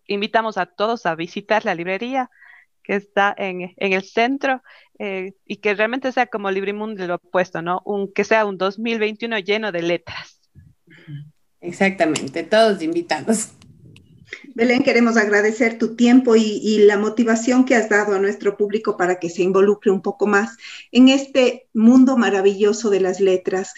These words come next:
Speaker 3: que cada día nos muestra y nos da un punto de vista diferente del resto de gente. Así es que, siempre bienvenida, nos encanta decir, eres parte de la familia de Hilos Invisibles.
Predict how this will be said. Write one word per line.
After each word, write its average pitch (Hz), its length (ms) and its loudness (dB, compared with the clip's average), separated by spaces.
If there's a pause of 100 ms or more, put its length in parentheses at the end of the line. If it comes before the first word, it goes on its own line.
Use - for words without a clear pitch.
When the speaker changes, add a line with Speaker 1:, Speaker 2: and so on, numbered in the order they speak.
(200)
Speaker 3:
que - 140 2
cada 247 400 0
día 226 480 0 (100)
nos 196 360 -2
muestra 247 640 2
y 214 100 2
nos 196 280 0
da 226 160 4
un - 180 -2
punto 240 300 2
de 208 80 2
vista 196 260 -2
diferente 180 500 0
del 160 220 -4
resto 175 320 -4
de 160 100 -8
gente. 160 400 -10 (300)
Así 233 240 0
es 269 160 0
que, 392 220 0 (360)
siempre 311 380 0
bienvenida, 277 520 2 (180)
nos 220 240 4
encanta 294 480 4
decir, 277 500 2
eres 240 280 4
parte 240 340 0
de 233 100 0
la 208 140 -2
familia 233 380 2
de 196 100 6
Hilos 196 240 0
Invisibles. - 600 -10